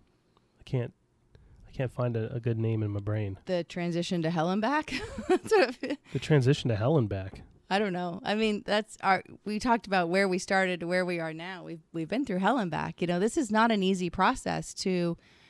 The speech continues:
Speaker 2: illuminate mental health, to seek out the medical and men-, and mental help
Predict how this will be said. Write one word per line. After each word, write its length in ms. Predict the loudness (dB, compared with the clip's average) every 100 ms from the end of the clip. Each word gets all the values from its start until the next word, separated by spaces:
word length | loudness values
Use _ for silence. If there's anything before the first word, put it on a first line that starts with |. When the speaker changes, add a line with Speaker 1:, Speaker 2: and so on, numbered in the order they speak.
| _ 0
Speaker 2:
illuminate 840 | 6 6 6 4 2 0 -2 -6 _ _ _ -4
mental 320 | -2 0 -4
health, 440 | 0 2 2 -2 -10 _ _ _ _ _ _ _ -6
to 560 | 2 4 4 4 2 -2 _ _ _ -20 -20 -20 -14
seek 360 | -6 2 4 4
out 220 | 2 2
the 80 | 0
medical 400 | 2 0 0 -2
and 80 | -2
men-, 200 | -4 -4
and 160 | -4 -2
mental 240 | -2 -2
help 320 | -2 -2 -2